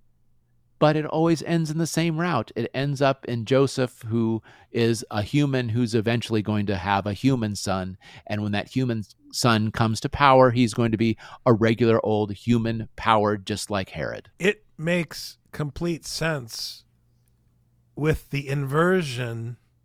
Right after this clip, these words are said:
Speaker 2: of the Lucan genealogy,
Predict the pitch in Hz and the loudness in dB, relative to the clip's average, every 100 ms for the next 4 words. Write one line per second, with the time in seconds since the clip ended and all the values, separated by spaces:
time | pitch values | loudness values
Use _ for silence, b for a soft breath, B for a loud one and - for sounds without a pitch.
0 | _ _ _ _ _ _ _ _ - 135 | _ _ _ _ _ _ _ _ -6 -2
1 | 131 120 110 - 127 131 135 143 147 135 | -2 -4 -10 -20 -6 -2 0 0 -2 -4
2 | 135 127 127 127 135 131 123 110 101 104 | -4 -2 -2 0 0 -2 -4 -8 -8 -10